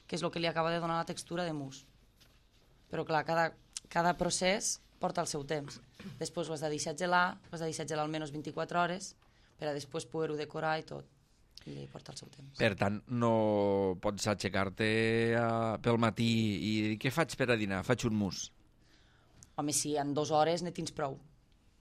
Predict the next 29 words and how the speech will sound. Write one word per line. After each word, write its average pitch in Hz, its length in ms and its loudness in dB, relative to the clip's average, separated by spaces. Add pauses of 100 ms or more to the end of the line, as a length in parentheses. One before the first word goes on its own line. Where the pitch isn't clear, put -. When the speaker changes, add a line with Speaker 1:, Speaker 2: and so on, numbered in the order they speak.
Speaker 1:
Però 113 80 4
Speaker 2:
No 113 60 6
has 104 80 2
dit 117 160 6
que - 80 2
Speaker 1:
després, - 100 2
Speaker 2:
s'ha 123 140 6
de 123 80 4
Speaker 1:
si 123 80 2
Speaker 2:
deixar 127 160 6
Speaker 1:
l'has 131 80 6
de 131 80 8
Speaker 2:
vint-i-quatre. 123 340 4
Speaker 1:
congelar 165 280 4
i 156 40 -2
tot 175 240 -2
i 156 60 -4
el 143 40 -6
vols 156 220 0
per 156 140 0
a 156 40 2
dinar, 151 280 -2 (320)
no. 139 100 -14 (760)
L'hauries 143 240 -4
de 143 80 -8
fer 139 120 -12
el 139 60 -8
dia 151 100 -4
abans. 135 380 -8